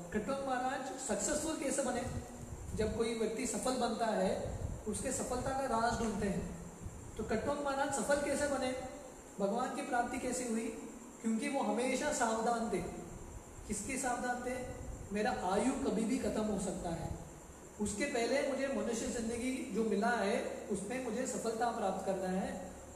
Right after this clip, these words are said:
और ये जन्म मृत्यु के जो चक्कर है, उससे बाहर निकलना है। तो हमेशा बुद्धिमान व्यक्ति को सावधान रहना चाहिए। किसके लिए सावधान? कि समय निकल रहा है, time is going।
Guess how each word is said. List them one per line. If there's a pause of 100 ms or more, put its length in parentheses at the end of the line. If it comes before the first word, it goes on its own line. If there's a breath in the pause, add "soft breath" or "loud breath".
(140)
और
ये
जन्म
मृत्यु
के
जो
चक्कर
है,
उससे
बाहर
निकलना
है। (960)
तो
हमेशा
बुद्धिमान
व्यक्ति
को
सावधान
रहना
चाहिए। (680)
किसके
लिए
सावधान?
कि
समय
निकल
रहा
है, (800)
time
is
going।